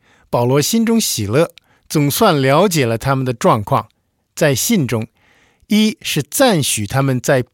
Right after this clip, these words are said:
逼迫下的信心见证，二是澄清一些毁谤和误会。因为谣传说保罗他们半夜溜走不再回去，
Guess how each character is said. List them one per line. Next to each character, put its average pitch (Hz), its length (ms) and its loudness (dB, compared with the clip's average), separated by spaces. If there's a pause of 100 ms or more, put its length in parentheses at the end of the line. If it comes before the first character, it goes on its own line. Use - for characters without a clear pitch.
逼 226 180 2
迫 165 300 0
下 117 200 -2
的 104 100 -10
信 123 260 -4
心 120 200 -4
见 127 240 0
证， 175 180 2 (540)
二 170 140 2
是 143 160 -2
澄 139 340 -2
清 190 300 -2 (140)
一 170 140 0
些 147 200 0
毁 110 280 -4
谤 156 220 0 (100)
和 - 140 -10
误 156 220 0
会。 - 260 -6 (920)
因 226 160 2
为 233 280 2
谣 165 300 4
传 147 280 -2
说 151 400 0 (180)
保 135 180 2
罗 135 160 2
他 185 160 -2
们 180 160 0
半 180 300 2
夜 175 180 2
溜 226 300 0
走 110 300 -2 (140)
不 139 80 -4
再 135 220 0
回 104 260 -6
去， - 300 -4